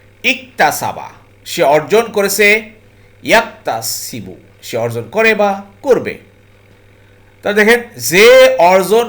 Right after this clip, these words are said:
করে তাকে কি বলা হয়? মুক্তাসিব। মুক্তাসিব কর্তা বিশেষ্য, পার্সোনাল প্রোনাউন বা ইসমে মুস্তাক। তাহলে দেখুন, ইংতাসারা, সে সাহায্য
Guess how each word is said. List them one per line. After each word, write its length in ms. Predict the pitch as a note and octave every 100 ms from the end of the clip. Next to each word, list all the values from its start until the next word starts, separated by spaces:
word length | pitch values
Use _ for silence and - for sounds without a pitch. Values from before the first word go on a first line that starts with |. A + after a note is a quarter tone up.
| G3+
করে 160 | F#3+ D3+
তাকে 240 | C#3+ D3 D#3
কি 60 | F#3+
বলা 200 | G3+ G3
হয়? 180 | G#3 C4 - - - _ _ _ - C3 F3
মুক্তাসিব। 760 | C4+ - - E3+ - - G#2 - - _ _ _ -
মুক্তাসিব 560 | D#3+ G#3 - D3 A#2 G3+
কর্তা 240 | E3+ E3+
বিশেষ্য, 300 | D#3 B2+ - F2 - _ _ _ _ _ -
পার্সোনাল 340 | C3+ F#3 F#3+ F#3
প্রোনাউন 280 | F3 G3 - -
বা 120 | C#3 G#3 - - _ _ _ -
ইসমে 260 | A#2+ D#3+ G3+ -
মুস্তাক। 380 | C#3+ - - F2 - _ _ _ _ _ C3+
তাহলে 160 | C#3
দেখুন, 260 | E3 A3+ C4+ - - _ _ -
ইংতাসারা, 1080 | B3+ C#4+ D4 C4+ A#3+ A3 - D#3 A#2+ F#2+ - - _ _ _ _ -
সে 160 | - G#3+ A3+ -
সাহায্য 440 | E3+ G3 F3+